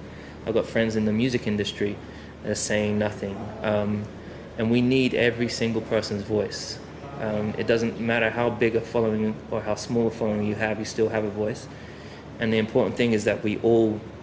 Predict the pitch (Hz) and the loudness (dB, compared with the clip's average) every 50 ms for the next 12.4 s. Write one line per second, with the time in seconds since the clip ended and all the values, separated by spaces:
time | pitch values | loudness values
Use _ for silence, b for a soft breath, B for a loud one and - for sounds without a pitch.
0 | - - - - 127 113 113 110 113 107 104 98 110 107 107 104 - - - - | -14 -14 -8 -2 0 2 2 4 4 2 2 4 4 2 2 2 0 -8 -8 -6
1 | 113 104 113 110 107 104 101 - 117 101 - - - - - - 117 104 117 120 | 0 2 4 4 4 2 0 -2 -4 -4 -4 -6 -12 -8 -2 2 2 4 4 2
2 | - - 117 101 104 104 101 101 101 101 110 104 - - 101 104 104 107 107 104 | 0 -2 -2 -2 0 0 0 -2 -2 -4 -6 -6 -6 -4 -4 -2 -2 -2 -2 -4
3 | - - - - 117 107 107 107 110 104 104 - - - - - - - - - | -6 -10 -8 -4 -2 -2 -2 0 -2 -4 -4 -6 -8 -12 -10 -8 -6 -4 -4 -4
4 | - 80 - - - B B B B B B B B B B B B - 101 107 | -4 -6 -8 -10 -14 B B B B B B B B B B B B -4 -2 -2
5 | 107 104 101 - - 120 120 127 - - 135 127 117 - 120 92 92 110 113 117 | 0 -2 -2 0 0 2 2 2 0 2 0 0 2 2 2 2 4 4 4 6
6 | 113 113 110 110 104 110 107 104 - 113 107 101 - - - 120 117 113 - - | 6 6 4 4 4 2 0 0 0 -4 -4 -4 -4 -2 0 0 0 0 -2 -4
7 | 101 98 101 117 120 117 - - - B B B B B B B B B - 117 | -6 -2 0 0 0 -2 -6 -14 -16 B B B B B B B B B 2 4
8 | 131 135 127 120 107 104 101 - - 95 - - - 107 101 101 104 107 110 104 | 4 6 6 4 2 0 0 -2 -6 -6 -6 -4 -2 0 0 0 0 -2 -2 -2
9 | 104 107 107 - - - - 110 107 104 - - - - - - 113 110 - - | -4 -4 -4 -6 -6 -4 -2 0 -2 -2 -4 -10 -14 -8 -2 0 0 0 0 -4
10 | 107 101 - - 107 107 104 101 101 104 104 101 - - B B B B B B | -6 -4 -2 -2 -2 -2 -2 -4 -4 -6 -6 -6 -8 -10 B B B B B B
11 | B B B - - - - 113 117 113 110 107 107 107 110 110 110 110 - - | B B B -16 -14 -6 0 2 2 4 4 4 4 4 4 2 0 -2 -4 -4
12 | - - 113 107 107 107 104 | -6 -4 -2 -2 -2 -2 -4